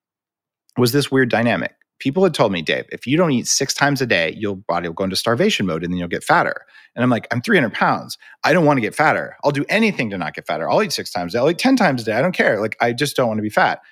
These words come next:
I went to the gym an hour and a half a day, six days a week to try and fix the problem. Didn't work, but I was willing to do it. So what's, you know, what's happening with worry there is partly starvation worry.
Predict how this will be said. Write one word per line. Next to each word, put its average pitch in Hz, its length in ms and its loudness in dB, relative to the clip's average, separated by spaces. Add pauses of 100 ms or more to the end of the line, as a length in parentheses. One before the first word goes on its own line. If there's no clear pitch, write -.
(160)
I 95 60 -4
went 110 160 -2
to - 80 -10
the 135 100 0
gym 160 260 2
an 120 60 0
hour 107 160 0
and 104 80 -2
a 110 40 0
half 107 160 -4
a 117 40 -6
day, 120 140 2
six - 200 -2
days 135 200 0
a 170 80 4
week 147 200 2
to 110 80 -6
try 104 160 -4
and 101 120 -4
fix - 160 -12
the - 80 -16
problem. 82 340 -4
Didn't 87 200 -2
work, 143 280 2 (240)
but 107 100 2
I 98 80 2
was 95 140 -4
willing 82 200 -8
to 71 60 -10
do 78 200 -4
it. - 120 -10 (680)
So 143 480 2 (1120)
what's, 175 520 0 (220)
you 160 100 -2
know, 160 160 0
what's 170 180 0
happening 185 320 2
with 123 160 -2
worry 185 260 2
there 87 420 -4 (140)
is 107 480 2 (560)
partly 120 680 0 (220)
starvation 104 600 -2
worry. 113 380 -6